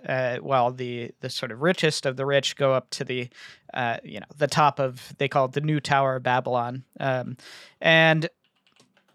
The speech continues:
there's a, uh, th-, th-, there's a,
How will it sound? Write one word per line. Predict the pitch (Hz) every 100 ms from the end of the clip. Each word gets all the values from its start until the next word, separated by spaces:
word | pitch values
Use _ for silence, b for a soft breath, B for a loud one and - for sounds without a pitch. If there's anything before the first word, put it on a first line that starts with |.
| _ _ 165
there's | 180 180 175
a, | 190 180 175
uh, | 170 175 156 143 143 - 185
th-, | 175 - - -
th-, | 214 - _
there's | 185 180
a, | 196